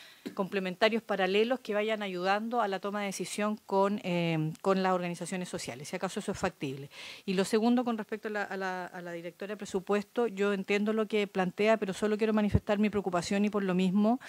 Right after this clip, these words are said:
eh, sumarme, eh, a, a lo que plantea la senadora Allende. Eh, nuestra preocupación primera para poder <clears throat> con, eh, conversar con Hacienda es porque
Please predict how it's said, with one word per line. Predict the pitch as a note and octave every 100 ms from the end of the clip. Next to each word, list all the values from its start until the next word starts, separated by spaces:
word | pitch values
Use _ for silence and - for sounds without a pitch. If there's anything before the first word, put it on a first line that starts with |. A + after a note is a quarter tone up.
| - - - -
eh, | - F3+ F3 E3+ E3 - _ _ _ _ _ -
sumarme, | E3 F#3+ F3+ F3+ F3 G3 G#3+ A3+ -
eh, | F3+ F3 E3+ E3+ E3 D#3+ D#3+ D#3 -
a, | E3+ E3
a | -
lo | E3 E3
que |
plantea | E3+ E3 G3
la | G3
senadora | G3+ F#3 F3+ F#3+
Allende. | F3 F#3 D#3 C#3 - - - - - -
Eh, | F3 F3+ - - -
nuestra | A3+ A3+ A#3+
preocupación | A#3 A3 G#3+ C4+ C4+
primera | B3+ A3+ A#3+ C4+
para | C#4 C4
poder | A#3 A#3 B3+ - D#4 - F4+
<clears throat> | F#4 C#4+ -
con, | A3+ G#3 -
eh, | F#3+ F3+
conversar | G3+ F#3+ F3+ A#3 A#3
con | C4
Hacienda | B3+ - A#3 A3+ A#3 B3
es | A#3 -
porque | A3+ G3+ A3 G#3